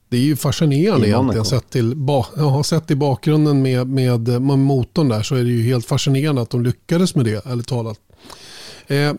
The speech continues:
Speaker 1: nåja, nej, men jag tror inte heller att det blir ett större, en större diff mellan sämsta och bästa. Eh,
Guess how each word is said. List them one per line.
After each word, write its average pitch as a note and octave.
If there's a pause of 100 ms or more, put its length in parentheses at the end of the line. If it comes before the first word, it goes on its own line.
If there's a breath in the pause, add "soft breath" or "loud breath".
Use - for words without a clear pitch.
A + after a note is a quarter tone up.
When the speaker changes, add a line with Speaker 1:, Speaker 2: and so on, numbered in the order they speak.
Speaker 1:
nåja, D#3
nej, D#3+
men F#3
jag E3+
tror G#3
inte F3+
heller F3+
att F#3
det E3
blir C3+
ett -
större, D#3
en C#3
större G3
diff A#2+
mellan B2
sämsta A#2+ (200)
och C3+
bästa. B2
Eh, B2+